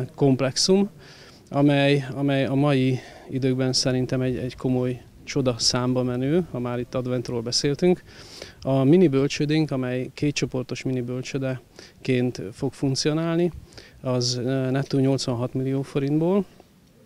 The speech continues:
Ehhez még minden kiegészítővel együtt a projekt összköltsége százötvenegy millió forint volt, de ebbe például van egy elektromos, ö, kisbusz, amely az ország első elektromos kisbusza volt,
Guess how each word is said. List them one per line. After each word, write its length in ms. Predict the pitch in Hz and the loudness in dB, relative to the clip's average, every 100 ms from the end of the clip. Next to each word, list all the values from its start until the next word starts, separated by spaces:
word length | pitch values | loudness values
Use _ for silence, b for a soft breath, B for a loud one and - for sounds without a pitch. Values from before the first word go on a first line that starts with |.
| _ _ | _ _
Ehhez 300 | 156 156 143 | 0 2 4
még 180 | 151 139 | 4 6
minden 280 | 156 143 135 | 4 4 2
kiegészítővel 840 | 143 131 131 - 139 135 123 131 | 0 0 0 -2 -2 -2 0 -2
együtt 360 | 139 147 - - | 0 -2 -4 -6
a 140 | 135 | -6
projekt 360 | 127 151 135 139 | -2 -2 -2 -2
összköltsége 500 | 143 - 131 131 127 | -4 -4 -4 -4 -4
százötvenegy 640 | - 131 127 123 139 127 | -2 -2 -2 -2 -2 0
millió 260 | 143 127 123 | 2 2 -2
forint 340 | - 131 127 | -4 -8 -6
volt, 220 | 143 170 | -2 -2
de 100 | 143 | 0
ebbe 160 | 135 135 | -2 -2
például 520 | - 139 139 135 135 | -4 -4 -2 -2 -4
van 160 | 151 123 | -2 -4
egy 140 | 123 | -6
elektromos, 680 | - 131 123 127 127 - - | -6 -6 -6 -6 -4 -6 -6
ö, 260 | 131 127 127 127 - - | -4 -2 -4 -6 -14 -4
kisbusz, 500 | 139 127 139 - 135 | -4 0 -2 -2 -2
amely 280 | 127 127 | -4 -2
az 140 | 127 131 | -4 -2
ország 320 | 131 - 127 | -2 -2 -2
első 240 | 117 - | -4 -4
elektromos 420 | 127 123 135 127 - | -6 -6 -4 -6 -4
kisbusza 420 | 131 131 - - | -4 -2 -4 -4
volt, 320 | 123 190 - | 0 0 -2